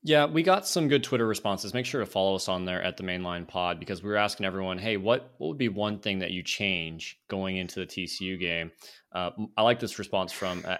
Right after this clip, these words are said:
at Markaduck. He said, "Tackling instead of stripping the ball turned a lot of mid gains into long gains on Saturday." And that was something that we hadn't seen through the first three weeks of the season. Um,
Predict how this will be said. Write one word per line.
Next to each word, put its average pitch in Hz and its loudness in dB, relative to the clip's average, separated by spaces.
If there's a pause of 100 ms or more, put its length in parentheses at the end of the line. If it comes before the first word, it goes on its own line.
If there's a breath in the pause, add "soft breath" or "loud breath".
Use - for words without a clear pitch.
at 98 2
Markaduck. 95 -2
He - -8
said, 101 0
"Tackling 127 2
instead 110 0
of 95 -2
stripping 101 -4
the 92 -2
ball 85 0 (380 soft breath)
turned 120 2
a 117 6
lot 107 8
of 98 4
mid 113 6
gains 92 0
into 95 -4
long 95 0
gains 85 -2
on 85 -6
Saturday." 85 0
And 92 -2
that 113 6
was 147 0
something 120 0
that 104 4
we 104 0
hadn't 127 2
seen 117 2
through 113 -4
the 95 -2
first 104 -2
three 101 -2
weeks 98 -2
of - -14
the 92 -6
season. 107 -4 (420 loud breath)
Um, 85 -4